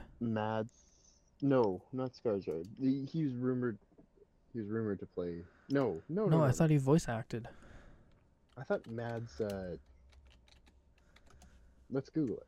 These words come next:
Speaker 1: Sorry.
Speaker 2: That's what I'm working on
Speaker 1: We
Speaker 2: right
Speaker 1: should
Speaker 2: now.
Speaker 1: know this off the top of our head.
Speaker 2: Uh, Andy Serkis. That's his name.
Speaker 1: Andy Serkis voiced Thrawn?
Speaker 2: Uh, well, he's in the T V show. I'm making, or, like,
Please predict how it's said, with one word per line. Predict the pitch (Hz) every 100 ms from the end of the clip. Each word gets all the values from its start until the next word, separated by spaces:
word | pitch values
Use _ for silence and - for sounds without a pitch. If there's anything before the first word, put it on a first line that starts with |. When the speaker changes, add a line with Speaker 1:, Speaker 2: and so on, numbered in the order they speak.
| _
Speaker 1:
Sorry. | 160 147
Speaker 2:
That's | 131
what | 135
I'm | 131 135
working | 160 139
on | 127
Speaker 1:
We | 127
Speaker 2:
right | 135
Speaker 1:
should | 151
Speaker 2:
now. | 160
Speaker 1:
know | 147
this | 98 -
off | 107
the | -
top | 117
of | 113
our | 120
head. | 131 - - - - - - - - - - - - - _ -
Speaker 2:
Uh, | 135 135 -
Andy | 156 185 190
Serkis. | - - 151 - - - - - - - - - - -
That's | 135 127
his | 120
name. | 107 98 - - - - - _ _ _ _ _ 110
Speaker 1:
Andy | 160 240
Serkis | - 113 110 214 -
voiced | 120 120 -
Thrawn? | 85 123 269 - _ _ -
Speaker 2:
Uh, | 131 123 120 117 117 139
well, | 131 123 131
he's | 135 131 127
in | 135 147
the | 170
T | 151 -
V | 131 127
show. | 135 143
I'm | 160 139 135
making, | 131 - 151 -
or, | 131
like, | 123 120